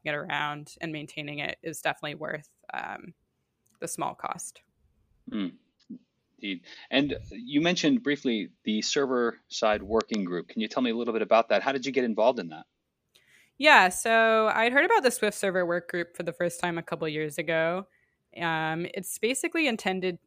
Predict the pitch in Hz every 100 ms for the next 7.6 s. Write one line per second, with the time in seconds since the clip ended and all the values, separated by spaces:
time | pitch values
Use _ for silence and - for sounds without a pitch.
0 | - 202 247 269 220 190 170 170 170 -
1 | 170 160 156 - 151 - - 160 - -
2 | - - - - - _ - - - -
3 | - 208 196 190 - - - _ - 220
4 | 240 240 262 320 285 233 - 208 185 165
5 | - 185 180 196 202 240 240 262 - 170
6 | 165 165 - 165 170 165 156 - 170 -
7 | 170 - 302 349 -